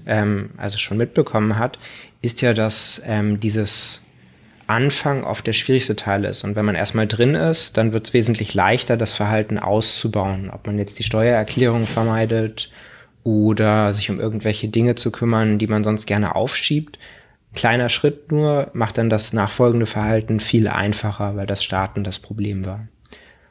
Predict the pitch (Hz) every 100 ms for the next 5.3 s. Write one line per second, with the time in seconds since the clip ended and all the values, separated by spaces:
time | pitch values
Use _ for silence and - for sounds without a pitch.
0 | _ - 113 107 - - - 104 101 98
1 | - - 107 117 151 156 156 156 147 139
2 | - 131 127 - 135 131 131 127 120 127
3 | 127 139 107 98 95 92 - 95 101 -
4 | 113 110 107 101 - - - 123 143 147
5 | - 185